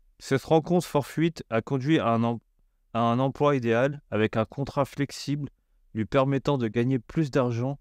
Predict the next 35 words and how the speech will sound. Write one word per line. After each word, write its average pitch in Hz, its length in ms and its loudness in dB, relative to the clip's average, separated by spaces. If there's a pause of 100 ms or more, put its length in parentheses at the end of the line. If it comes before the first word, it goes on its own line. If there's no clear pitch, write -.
tout 139 180 -4
en 131 80 2
faisant 123 300 -2
ce - 120 -6
qu'il 101 240 -4
aime. 80 240 -2 (1400)
Par 95 140 -2
exemple, 107 380 2
on 98 100 0
a, - 80 -10 (480)
on 101 100 0
a 113 100 6
la 107 120 4
guérison 110 400 2
physique. - 580 -10 (1600)
Des 110 200 -2
individus 151 680 0
ont 123 100 -6
signalé 135 460 -2
des 107 160 0
guérisons 139 400 -2
physiques 143 400 -4
remarquables 143 560 0
en 110 60 2
se - 120 -8
concentrant 139 600 -2
sur 101 200 -6
des 104 220 -2
états 127 240 2
de 104 100 -2
bien-être 120 460 0
dans 101 140 0
le 95 80 -2
champ 135 180 -2
quantique. - 400 -8